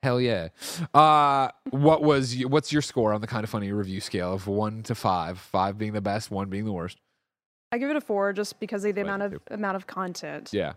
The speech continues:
Speaker 2: There was a lot of stuff.
Speaker 1: So if you missed it, in the order it's gonna go like this. Number one, we saw, uh, or we heard about Pokemon Scarlet, uh, and Pokemon Violet, uh, D L C.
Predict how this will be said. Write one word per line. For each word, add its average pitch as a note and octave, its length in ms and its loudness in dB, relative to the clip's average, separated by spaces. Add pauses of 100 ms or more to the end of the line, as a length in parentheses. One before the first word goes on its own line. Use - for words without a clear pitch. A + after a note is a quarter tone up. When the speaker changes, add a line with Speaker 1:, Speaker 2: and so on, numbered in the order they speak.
Speaker 2:
There G#3+ 100 -6
was G3 100 -6
a G3+ 40 -6
lot F#3+ 140 0
of F#3 60 -10
stuff. - 320 -12 (160)
Speaker 1:
So - 180 6
if E3 80 6
you F3 80 2
missed F#3+ 220 2
it, D#3 140 4
in D#3+ 160 -2
the D#3 100 0
order F#3+ 380 8
it's D3+ 100 -2
gonna D#3+ 140 2
go D3+ 160 6
like C#3+ 220 2
this. D3 260 6
Number C#3+ 180 4
one, D3 220 4
we D3+ 80 2
saw, C#3 240 4
uh, B2+ 300 4
or B2+ 60 4
we C3 120 2
heard C#3 320 4
about A#2+ 180 2
Pokemon B2 380 4
Scarlet, A2+ 480 2
uh, A2+ 40 -2
and A2 320 0
Pokemon G#2+ 440 0
Violet, G#2+ 480 2
uh, G#2 160 0
D A#2 280 0
L G#2+ 200 -2
C. G2+ 380 -4